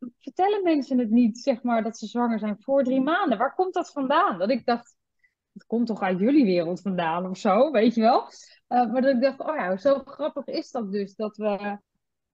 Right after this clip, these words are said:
ehm, eh, dat het dus nog steeds onder de radar zit. En dus nog steeds, ehm,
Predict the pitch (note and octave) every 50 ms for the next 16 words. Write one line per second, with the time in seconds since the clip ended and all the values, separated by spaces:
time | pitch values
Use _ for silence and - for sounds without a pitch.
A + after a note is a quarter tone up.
0 | _ _ _ - G3+ G3+ G3+ G#3 G#3 G3+ G3+ G#3 G#3 G#3 G#3 G3+ - - _ _
1 | _ - - G#3 G3+ - - - - - - G#3+ G3+ C4 C#4 C#4+ B3+ A3+ C4+ C4+
2 | A#3+ B3+ B3 A#3+ - - D4+ D4+ D#4 D#4 - - - - - D4+ D4 C#4 C4 A#3+
3 | A3 A3+ A3 A#3+ B3+ C#4 D#4 D4 G#3+ G3 F#3 F3+ - G3 F3+ F3+ - _ _ _
4 | - G#3+ G#3+ G#3+ G#3+ A3+ G3+ A#3 A#3 A#3 - - - B3+ C4+ C#4 B3 - - -
5 | _ _ _ _ _ _ _ _ _ _ _ _ - A3+ A3+ A3+ A3+ A3 A3 G#3+
6 | A3 G#3+ G#3+ G#3+